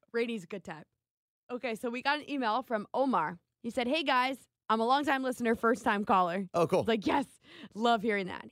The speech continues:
Speaker 1: He said, "I've been listening to you guys since you were on Elvis's show. I'm a huge fan, fan of M D F and wanted to share a picture of my awesome T-shirt.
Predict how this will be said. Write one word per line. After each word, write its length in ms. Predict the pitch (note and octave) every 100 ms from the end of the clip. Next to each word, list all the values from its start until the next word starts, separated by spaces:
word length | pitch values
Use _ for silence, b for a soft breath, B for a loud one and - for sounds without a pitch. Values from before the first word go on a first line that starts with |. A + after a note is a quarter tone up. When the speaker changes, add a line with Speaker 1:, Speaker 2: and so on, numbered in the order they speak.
| -
Speaker 1:
He 80 |
said, 160 | A3 B3+
"I've 100 | B3
been 120 | A3+
listening 320 | B3+ C#4+ F4+
to 80 | -
you 60 | D4
guys 200 | A3+ G#3+
since 180 | A3+ G3+
you 80 | G#3+
were 60 |
on 120 | F#3 E3+
Elvis's 420 | E3+ A#3 - G3
show. 280 | - - - _ _
I'm 140 | G3+ G#3
a 20 |
huge 280 | G3+ D4+ -
fan, 260 | C4 A#3+ A#3+ -
fan 160 | G#3+ G3+
of 80 |
M 200 | G3 F#3+
D 120 | G3+ F#3+
F 180 | E3 - b b
and 80 | G3
wanted 240 | G3+ A#3
to 40 | A#3
share 140 | B3
a 40 | B3
picture 280 | G#3+ - G3
of 60 |
my 140 | G3 F3
awesome 340 | D#3+ F3 F3+
T-shirt. 540 | - D4+ B3+ E3 C3